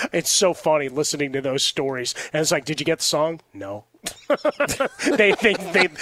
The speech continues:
they read the scene and decided that it wasn't in line with what their <laughs> brand should be,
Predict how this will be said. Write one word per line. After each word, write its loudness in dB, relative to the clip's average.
they 4
read 4
the 0
scene 2
and -4
decided 2
that 4
it -4
wasn't 0
in 0
line 2
with 2
what 2
their 2
<laughs> -4
brand 0
should -4
be, -6